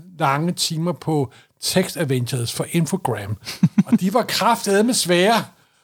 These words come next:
Speaker 1: Det tog måneder at komme igennem.
Speaker 2: Mhm.
Speaker 1: Men det, jeg havde sådan en sværhedsgrad, men det var ikke s-, du kom sgu igennem hele tiden, ikke også? Og det er en af de mest underholdende computeroplevelser, jeg har haft, det var at spille Indiana Jones eller Fate of Atlantis.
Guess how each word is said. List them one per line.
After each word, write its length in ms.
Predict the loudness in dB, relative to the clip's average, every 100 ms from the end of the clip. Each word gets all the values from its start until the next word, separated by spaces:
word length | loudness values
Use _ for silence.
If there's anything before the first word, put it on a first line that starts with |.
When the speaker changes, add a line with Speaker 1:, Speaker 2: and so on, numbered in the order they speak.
| _
Speaker 1:
Det 100 | -8
tog 180 | 0 2
måneder 460 | 4 4 4 4 2
at 80 |
komme 240 | 2 2 2
igennem. 360 | 0 0 2 2
Speaker 2:
Mhm. 180 | 2 -2 -6
Speaker 1:
Men 120 | -6
det, 120 | 0
jeg 100 | 2 4
havde 160 | 4 4
sådan 220 | 2 -2
en 140 | 0 -2
sværhedsgrad, 600 | -2 0 0 0 -2 -2
men 160 | -4 -6 _ -6
det 140 | -2
var 80 | 0
ikke 220 | 0 -4
s-, 120 | -8 -14 _ _ _ -10
du 60 |
kom 220 | -2 -2
sgu 160 | 0 -2
igennem 380 | -2 -2 -2 0
hele 220 | 0 0
tiden, 300 | -4 -6 -6
ikke 120 | -4
også? 160 | -4 -6 -12 -20 -12
Og 180 | -2 0
det 60 | 0
er 40 | 0
en 60 | 0
af 60 | 0
de 100 | 0
mest 280 | 0 -2 -6
underholdende 760 | -2 0 2 2 2 0 -2 -4 -4 -4 -4 -2 0 -2 -4
computeroplevelser, 1000 | -14 -6 -4 -4 -6 -2 0 4 4 4
jeg 140 | 4 2
har 80 | 2
haft, 180 | 2
det 100 | 2
var 100 | 4
at 60 | 2
spille 280 | 2 2 2
Indiana 260 | 0 -2 -2
Jones 240 | -2 -2 -2
eller 160 | -4
Fate 360 | -4 -2 -2 -2
of 260 | 0 0 0
Atlantis. 600 | 0 0 0 -2 -4